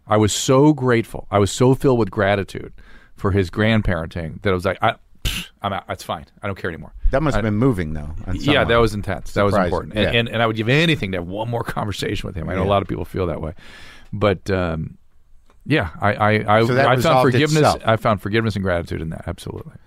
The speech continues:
Speaker 2: Well, when did you know that you had arrived at your true self or that you were being authentic?
Speaker 1: I, I, I, it just, a long <laughs> process. It just happened. I, I s-, noticed I was using it more in treating patients. I think that's when I had something more to offer patients.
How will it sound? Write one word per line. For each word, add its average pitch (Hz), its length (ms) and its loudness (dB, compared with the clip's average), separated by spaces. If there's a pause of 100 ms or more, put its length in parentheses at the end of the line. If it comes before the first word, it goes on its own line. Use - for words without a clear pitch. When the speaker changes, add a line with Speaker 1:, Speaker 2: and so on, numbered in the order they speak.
(120)
Speaker 2:
Well, 143 100 2
when 196 140 4
did 175 180 -4
you 185 100 -2
know 175 240 4
that 139 140 -4
you 139 160 0
had 117 240 -2
arrived 123 460 2
at 110 60 -6
your 107 100 -2
true 113 200 -6
self - 560 -4 (160)
or 110 160 0
that 110 180 0
you 113 120 0
were 113 100 4
being 107 240 0
authentic? 90 460 -4 (560)
Speaker 1:
I, 98 220 -8 (260)
I, 87 220 -2 (120)
I, 101 220 -4
it 101 80 -2
just, - 380 -10
a 90 40 -8
long 95 400 4
<laughs> 104 80 -2
process. 101 600 2
It 95 40 -4
just 98 200 -4
happened. 98 480 -2 (520)
I, 127 120 2
I 147 80 2
s-, - 180 -2
noticed 185 340 4
I 139 60 2
was 117 160 2
using 123 200 4
it 117 60 -2
more 104 300 2
in 92 180 -4
treating 92 260 -2
patients. - 540 -6 (800)
I 90 140 -2
think 92 260 -4
that's 101 280 0
when 98 140 -2
I 98 160 2
had 110 120 0
something 117 200 -2
more 101 140 2
to - 60 -4
offer 95 340 0
patients. - 560 -8